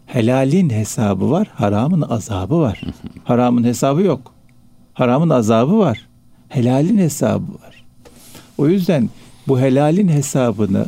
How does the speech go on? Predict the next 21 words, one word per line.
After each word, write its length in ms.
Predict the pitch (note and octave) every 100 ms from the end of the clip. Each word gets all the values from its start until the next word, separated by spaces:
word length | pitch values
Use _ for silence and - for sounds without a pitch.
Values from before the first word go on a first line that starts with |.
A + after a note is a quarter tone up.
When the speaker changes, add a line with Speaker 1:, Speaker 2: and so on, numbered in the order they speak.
| - - - - - -
Speaker 1:
e, 200 | B2+ A#2+
ciddi 320 | G#2 G#2 D3
anlamda 420 | A3 F#3+ C#3 A#2 G2+
düşünmemiz 640 | - A2+ G2 F#2+ E2+ -
lazım. 360 | - - -
Yani 320 | - C3 A2+ A#2 - -
helal 280 | - A#2 F3
olarak 440 | F#3+ D#3+ B2+ -
düşündüğümüz, 840 | G2 - G#2 F#2 F#2 E2+ - - - - G2+
doğru 300 | A2 A2+ C3+
olarak 400 | F#3 D#3+ A2+ -
veya, 280 | C3 C3+ C3 - - - _ -
e, 340 | B2 A#2 A#2 A2 - - - -
herhangi 480 | G#2+ A2+ B2+ D#3+ D3
bir 100 | C3
sınırlama, 540 | - B2 B2+ C3 B2+
yasak 320 | A#2+ - B2+
olmayan 340 | E3 E3 C3+ A#2
şeylerle 500 | - A#2+ B2 D3 C3
alakalı 460 | A2 A2 - G#2+
düşündüğümüzde 800 | G2 - - G#2 G2 F#2+ A2 G3